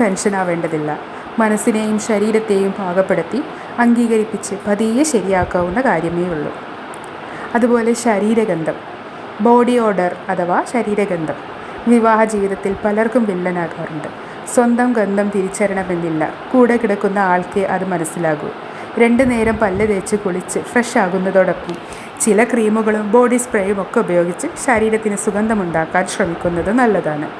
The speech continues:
മൗത്ത് വാഷ് ഉപയോഗിക്കാവുന്നതാണ്. വിവാഹത്തിന് മുൻപ് പല്ലുകൾ ക്ലീൻ ചെയ്യുന്നതും നല്ലതാണ്. അതുപോലെ പേടി വേണ്ട. ലൈംഗികതയോടുള്ള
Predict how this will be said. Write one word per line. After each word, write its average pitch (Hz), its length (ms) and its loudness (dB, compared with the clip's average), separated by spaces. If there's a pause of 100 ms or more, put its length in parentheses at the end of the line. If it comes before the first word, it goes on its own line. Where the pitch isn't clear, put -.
(480)
മൗത്ത് 240 300 6
വാഷ് 233 260 2
ഉപയോഗിക്കാവുന്നതാണ്. 190 840 -2 (420)
വിവാഹത്തിന് 202 580 4
മുൻപ് 196 260 -2 (120)
പല്ലുകൾ 226 440 4
ക്ലീൻ 202 180 0 (100)
ചെയ്യുന്നതും 185 420 0 (100)
നല്ലതാണ്. 147 480 -2 (1800)
അതുപോലെ 233 420 0 (480)
പേടി 220 400 4
വേണ്ട. 160 200 -2 (640)
ലൈംഗികതയോടുള്ള 208 800 2